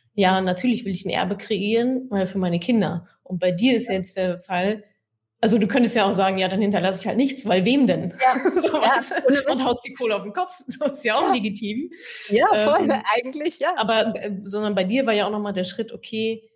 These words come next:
Speaker 1: was ist denn der Purpose darüber hinaus und
Speaker 2: Ja.
Speaker 1: wem möchte ich denn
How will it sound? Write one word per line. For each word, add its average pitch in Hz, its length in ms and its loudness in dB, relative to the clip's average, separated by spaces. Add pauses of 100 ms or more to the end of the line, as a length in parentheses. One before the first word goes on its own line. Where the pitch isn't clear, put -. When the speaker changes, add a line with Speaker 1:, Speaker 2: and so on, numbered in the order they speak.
(240)
Speaker 1:
was 190 240 0
ist - 220 0
denn 214 100 0
der 208 100 2
Purpose 214 420 -2
darüber 196 280 -4
hinaus 190 760 0
und 214 240 0
Speaker 2:
Ja. 190 80 -8
Speaker 1:
wem 226 200 4
möchte 226 260 0
ich - 120 -6
denn 208 440 0